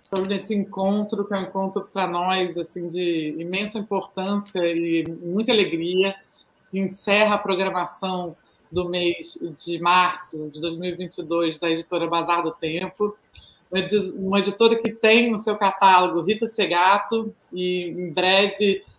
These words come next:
Dora Barrancos, né, duas referências do pensamento e do ativismo das mulheres na América Latina.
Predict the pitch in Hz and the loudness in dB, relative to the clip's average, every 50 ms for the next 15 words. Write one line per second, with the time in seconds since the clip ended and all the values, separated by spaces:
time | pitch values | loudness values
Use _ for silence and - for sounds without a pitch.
0 | _ - 185 196 196 208 202 190 185 175 170 170 175 185 196 196 - - 208 208 | _ 2 2 4 4 4 6 6 4 4 4 0 -2 -2 -4 -4 -2 0 0 0
1 | 208 - - - 185 185 185 170 185 208 214 202 208 220 214 220 240 220 208 190 | 0 -2 -8 -8 -6 -4 -2 2 4 4 4 4 2 0 0 2 2 2 4 4
2 | 190 202 208 214 214 214 - - 180 170 - - _ _ _ _ _ _ 185 185 | 2 0 0 0 -2 -4 -4 -4 -4 -4 -4 -10 _ _ _ _ _ _ -4 0
3 | - 214 214 214 214 214 - 214 185 175 170 180 185 196 202 208 202 - - 202 | 2 2 2 2 2 0 0 0 0 0 -2 -2 0 0 0 0 -2 -2 -2 -2
4 | 196 196 185 170 185 180 165 185 190 190 190 185 - 208 175 160 156 170 175 180 | 0 0 0 0 0 0 0 0 0 0 0 -2 -4 -6 -6 -4 -4 -4 -2 -2
5 | 185 180 160 175 185 180 170 165 - _ _ _ _ _ _ _ _ 180 180 180 | -2 -4 -4 -6 -6 -6 -6 -8 -10 _ _ _ _ _ _ _ _ 0 2 2
6 | - 185 185 180 175 180 180 165 165 165 165 170 175 185 185 180 - - - 175 | 2 0 0 -2 -2 -2 -2 0 0 0 0 0 0 0 -2 -2 -6 -6 0 2
7 | 175 175 170 170 165 170 170 170 - 170 160 156 151 - - - 165 160 165 165 | 4 4 4 2 2 -2 -4 -4 -2 -2 -2 -2 -2 -6 -8 -6 -6 -4 -4 -4
8 | 170 175 190 180 | -4 -4 -6 -8